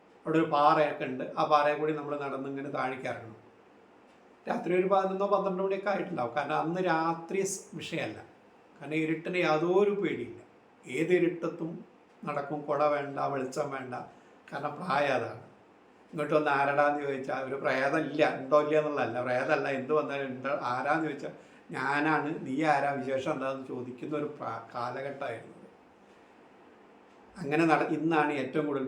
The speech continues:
പേടി ഇരുട്ടിനെയാണ്. അങ്ങനെ ആ പാറ കൂടെയാണ് നടന്ന്. അതുവരെ വെളിച്ചം കണ്ടിരുന്ന എനിക്ക്, ഇത് ആരും പേടിപ്പിക്കാനോ ഒന്നും പറയുന്നല്ല, എൻ്റെ അനുഭവമാണ്. അങ്ങനെ ആ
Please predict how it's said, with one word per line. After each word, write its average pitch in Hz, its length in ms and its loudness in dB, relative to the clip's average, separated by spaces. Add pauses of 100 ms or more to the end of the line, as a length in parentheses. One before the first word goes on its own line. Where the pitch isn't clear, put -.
(100)
പേടി 123 340 -2
ഇരുട്ടിനെയാണ്. 113 560 -8 (1080)
അങ്ങനെ 165 240 4
ആ - 20 6 (100)
പാറ 151 160 8 (220)
കൂടെയാണ് 151 380 2
നടന്ന്. 131 400 -2
അതുവരെ 175 580 2 (140)
വെളിച്ചം 147 520 -2
കണ്ടിരുന്ന 131 440 -4
എനിക്ക്, 104 300 -14 (1200)
ഇത് 156 180 2
ആരും 151 300 4
പേടിപ്പിക്കാനോ 151 640 0 (540)
ഒന്നും 185 240 0
പറയുന്നല്ല, 135 440 0 (680)
എൻ്റെ 143 220 0
അനുഭവമാണ്. 131 640 -2 (720)
അങ്ങനെ 170 220 2
ആ 175 40 -2